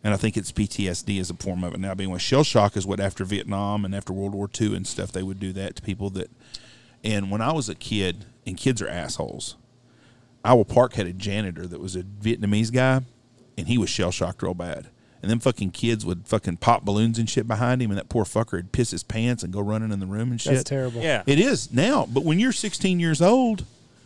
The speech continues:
Speaker 1: <laughs> they're gonna make Wong Dong there piss his pants,
Speaker 3: Yeah,
Speaker 1: watch
Speaker 3: yeah,
Speaker 1: this
Speaker 3: yeah.
Speaker 1: shit, and you'd wa-, you know. But as you get older, you realize how sad that was.
Speaker 3: Well, back then, man, P T S D wasn't even, it wasn't even a thing.
Speaker 1: No.
Speaker 3: You know, you were, you were supposed to be rock hard,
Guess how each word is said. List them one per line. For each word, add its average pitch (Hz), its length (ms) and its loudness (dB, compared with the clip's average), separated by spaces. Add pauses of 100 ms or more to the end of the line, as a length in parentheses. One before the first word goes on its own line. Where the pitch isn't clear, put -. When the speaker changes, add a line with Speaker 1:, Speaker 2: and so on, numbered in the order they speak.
(200)
Speaker 1:
<laughs> - 80 2 (800)
they're 110 260 0
gonna 110 140 4
make 104 160 0
Wong 107 280 6
Dong 120 280 8
there 101 140 2
piss - 220 4
his 101 120 -6
pants, 123 280 0
Speaker 3:
Yeah, 117 100 4
Speaker 1:
watch 123 100 4
Speaker 3:
yeah, 143 80 4
Speaker 1:
this 127 140 6
Speaker 3:
yeah. 107 140 0
Speaker 1:
shit, 95 60 -2
and 113 80 2
you'd 113 100 2
wa-, 113 160 -2
you 123 100 -2
know. 113 180 2 (280)
But 131 100 4
as 131 160 0
you 131 60 -4
get 123 160 4
older, 160 280 2
you 113 200 2
realize 104 420 0
how 104 140 -4
sad 117 400 0
that - 160 -6
was. 65 500 -10 (520)
Speaker 3:
Well, 139 140 2
back - 300 -2
then, 113 300 -4
man, 113 460 -2
P 156 140 -2
T 127 160 -4
S 120 100 -4
D 147 140 -4
wasn't 113 220 -2
even, 104 400 -8 (340)
it - 60 -16
wasn't 147 160 0
even 98 180 -8
a - 40 -18
thing. 113 420 -8 (340)
Speaker 1:
No. 214 140 6
Speaker 3:
You - 80 2
know, 107 160 -2
you 123 220 -4
were, 110 320 -8
you 135 100 -8
were 131 60 -6
supposed - 180 -10
to - 60 -16
be 107 80 -10
rock 113 380 0
hard, 113 420 -2